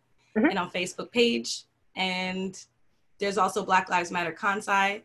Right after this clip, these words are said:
Speaker 2: that is on Instagram and on Facebook.
Speaker 1: Okay, got it. I will grab all of those links and put them in the description for the YouTube,
Speaker 2: Yes.
Speaker 1: for this, and for the podcast description,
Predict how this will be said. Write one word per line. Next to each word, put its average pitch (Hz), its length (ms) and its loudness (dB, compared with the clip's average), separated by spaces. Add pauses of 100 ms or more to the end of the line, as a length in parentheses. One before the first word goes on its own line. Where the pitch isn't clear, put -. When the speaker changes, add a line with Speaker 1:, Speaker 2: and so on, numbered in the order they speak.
(100)
Speaker 2:
that 160 180 -2
is 160 140 -6
on 156 180 -2
Instagram 180 560 -4
and 165 80 -6
on 156 120 -6
Facebook. - 340 -14 (460)
Speaker 1:
Okay, 160 280 8 (160)
got 226 180 12
it. 139 180 10
I 202 120 12
will 190 260 12
grab 220 320 12
all 233 220 12
of 254 80 10
those 240 200 10
links 254 360 10
and 190 120 4
put 226 140 6
them 208 100 8
in 202 60 6
the 190 80 6
description 196 480 2
for 185 140 4
the 165 40 2
YouTube, 277 560 10 (200)
Speaker 2:
Yes. - 180 -8
Speaker 1:
for 262 80 8
this, 262 380 12
and 226 200 8
for - 100 0
the 233 60 -2
podcast 262 600 10
description, 226 640 10